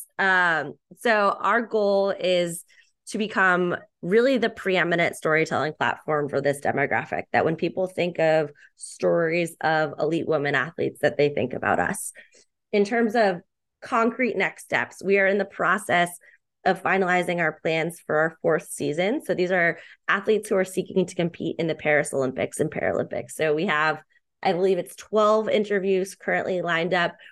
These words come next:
We're actually in the search for an incredible athlete co-host. If anyone is an Olympian or Paralympian, current or retired, who's interested,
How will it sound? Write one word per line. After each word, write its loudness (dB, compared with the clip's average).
We're 2
actually 2
in 2
the 2
search -2
for 0
an 2
incredible 0
athlete 0
co-host. 0
If -2
anyone 0
is 0
an 2
Olympian 2
or 2
Paralympian, 0
current 0
or 2
retired, 2
who's -4
interested, 0